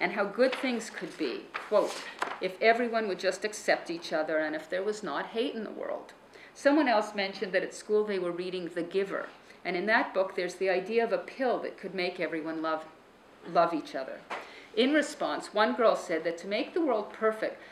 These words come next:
someone would have to put a magic spell on everyone. You know, they're still girls. Quote, "And then everyone would become nice and no one would hate anyone." Finally, one girl said, "We need more love in the world, less hate."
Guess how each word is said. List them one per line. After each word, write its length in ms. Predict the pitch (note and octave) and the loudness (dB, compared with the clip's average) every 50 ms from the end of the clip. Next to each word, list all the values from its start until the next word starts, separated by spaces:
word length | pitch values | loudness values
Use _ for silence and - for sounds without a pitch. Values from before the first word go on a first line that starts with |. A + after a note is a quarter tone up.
| - - | -20 -18
someone 400 | - - C4+ C4 C#4 D4+ D4 B3+ | -4 0 2 4 4 4 2 0
would 120 | A3 - | -2 0
have 200 | G#3+ A3 G#3+ - | 2 0 0 0
to 80 | - G#3 | -6 -10
put 220 | - - A3 G#3+ | -6 -4 -2 -2
a 80 | G#3 G3 | -2 -2
magic 480 | F#3+ F#3 G3 G3 G3 - G#3 - - | 0 0 0 0 0 -2 -8 -8 -8
spell 420 | - - - - - - B2 B2 - | -12 -14 -6 0 2 4 4 4 4
on 240 | - E3 D3+ B2+ - | 2 -2 -4 -4 -4
everyone. 600 | - C#3+ - - D3+ - - - - - - - - - A#3+ A3+ - - - G3+ - - | -4 -4 -4 -4 -8 -10 -8 -10 -12 -12 -12 -16 -16 -16 -16 -16 -16 -18 -20 -20 -14 -10
You 140 | G#3 G#3+ G#3 | -8 -8 -8
know, 80 | G#3 | -6
they're 120 | G#3 G#3 - | -8 -10 -10
still 300 | - - - A3 G#3+ G#3+ | -12 -6 -4 -4 -4 -2
girls. 480 | - A3+ G#3+ F#3+ - - - - - - - - - - - - - - | -4 -2 -2 0 -2 -2 -4 -8 -12 -14 -14 -14 -16 -16 -18 -20 -20 -18
Quote, 500 | - - - A#3+ A3 - - - - - - - - | -10 0 6 8 8 8 6 4 -4 -10 -14 -2 0
"And 120 | A3+ A#3+ C4 | 2 4 4
then 160 | C4+ A#3+ - - | 2 0 2 4
everyone 520 | C4 C#4+ C#4+ D#4 D#4 D4 C#4+ C#4+ C4+ C4 | 6 6 6 6 4 2 2 0 -2 -2
would 140 | B3+ A#3+ - | -4 -4 -4
become 380 | A3+ A3 - A3+ G#3+ G#3+ G#3 | -4 -4 -2 -4 -4 -2 -2
nice 420 | G3 F3+ E3+ E3+ E3+ E3+ - - - - - - - - - | 0 0 2 0 0 -2 -8 -14 -18 -20 -20 -20 -14 -8 -6
and 160 | F#3 F#3+ F#3+ | -6 -4 4
no 180 | G#3 A3 A#3 A#3+ | 6 6 8 8
one 220 | A3+ A3 A3+ A3+ | 6 2 0 0
would 100 | A3+ G#3+ | -4 -6
hate 280 | G3 - F#3+ F3 E3+ - | -6 -4 -4 -4 -2 -2
anyone." 420 | E3+ E3 D3+ D3 D3 G2+ F#2 - - - - - - - - - - - - - - - C4 - - | -4 -4 -4 -4 -6 -8 -8 -10 -14 -18 -20 -20 -20 -16 -14 -12 -12 -12 -14 -16 -16 -16 -18 -18 -20
Finally, 500 | - - A#3 A3+ A#3+ B3 B3+ B3 G#3+ F#3+ | -6 0 4 4 6 6 4 4 2 2
one 260 | F3 F3+ F3+ F#3+ G3+ | 2 0 0 -2 -2
girl 240 | F#3 - F3 E3 E3 | 0 2 2 2 2
said, 440 | E3 - - - D3 C3 A#2+ - - - - - - - - - - - - - | 2 -2 -2 -2 0 0 0 -2 -4 -10 -18 -20 -20 -20 -20 -20 -20 -20 -14 -10
"We 160 | G3+ A#3 A#3 | -8 -6 -4
need 320 | A#3 B3 C#4+ D#4+ E4+ E4+ | -2 2 4 4 4 4
more 200 | F4 E4+ E4+ E4+ | 4 4 6 6
love 280 | E4+ D#4 D#4 E4+ F#4+ F#4+ | 6 6 6 4 4 4
in 120 | F#4 C4+ A3 | 2 0 0
the 120 | F3+ D#3+ | 0 0
world, 480 | D#3 D#3 - - A2+ F2 - - - - - - - - - - | 0 0 2 2 2 0 -2 -4 -10 -14 -20 -20 -20 -20 -18 -14
less 400 | E3+ F3+ F#3+ G3+ B3+ D4 C#4+ - | -10 -4 0 2 2 2 2 -2
hate." 540 | - - D4 D#4+ F4 C4 - - - - | -6 -2 0 0 0 -2 -6 -10 -14 -20